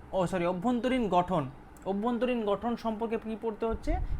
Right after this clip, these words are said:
বিভিন্ন তথ্য পড়তে হবে, অভ্যন্তর সম্পর্কে বিভিন্ন তথ্য। একই সঙ্গে ভূকম্পন তরঙ্গের মাধ্যমে পৃথিবীর অভ্যন্তরের গঠন বিশ্লেষণ, অর্থাৎ, আহ, ভূকম্পন তরঙ্গ, যেগুলো তরঙ্গগুলো হয় পিএস, হ্যাঁ, এগুলোর মাধ্যমে কিভাবে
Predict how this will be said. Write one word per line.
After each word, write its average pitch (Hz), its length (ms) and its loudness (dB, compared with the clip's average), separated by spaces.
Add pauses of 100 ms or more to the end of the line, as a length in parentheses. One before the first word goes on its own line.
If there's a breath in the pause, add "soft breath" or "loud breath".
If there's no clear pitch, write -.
(120)
বিভিন্ন 247 380 4
তথ্য 220 320 0
পড়তে 180 260 -2
হবে, 156 100 2
অভ্যন্তর 208 440 -2
সম্পর্কে 202 420 -2
বিভিন্ন 196 360 0
তথ্য। 190 340 -6 (460 loud breath)
একই 190 220 0
সঙ্গে 226 360 0
ভূকম্পন 233 960 -2
তরঙ্গের 214 500 0
মাধ্যমে 196 520 0
পৃথিবীর 196 380 -4
অভ্যন্তরের 185 580 -2
গঠন 180 360 -4
বিশ্লেষণ, 147 480 -6 (300 loud breath)
অর্থাৎ, 196 320 6 (360 loud breath)
আহ, 143 360 6 (500)
ভূকম্পন 220 640 0
তরঙ্গ, 190 480 2
যেগুলো 185 300 -4
তরঙ্গগুলো 190 440 -2
হয় 185 120 2 (100)
পিএস, 190 640 -4
হ্যাঁ, 233 260 -2 (200)
এগুলোর 220 320 2
মাধ্যমে 214 520 0 (100)
কিভাবে 202 420 0